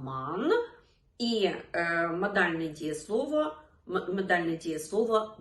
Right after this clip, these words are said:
"darf". Запитуємо, чи дозволено тут курити. Міняємо місцями, кажемо,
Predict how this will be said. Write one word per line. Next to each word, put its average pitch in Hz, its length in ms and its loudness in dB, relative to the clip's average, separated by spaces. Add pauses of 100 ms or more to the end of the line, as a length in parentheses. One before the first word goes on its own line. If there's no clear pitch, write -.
(140)
"darf". 143 520 -6 (1500)
Запитуємо, 214 760 2
чи 208 320 0
дозволено 247 560 2
тут 202 160 -2
курити. 170 680 -2 (340)
Міняємо 214 540 2
місцями, 175 440 -2
кажемо, 170 400 -2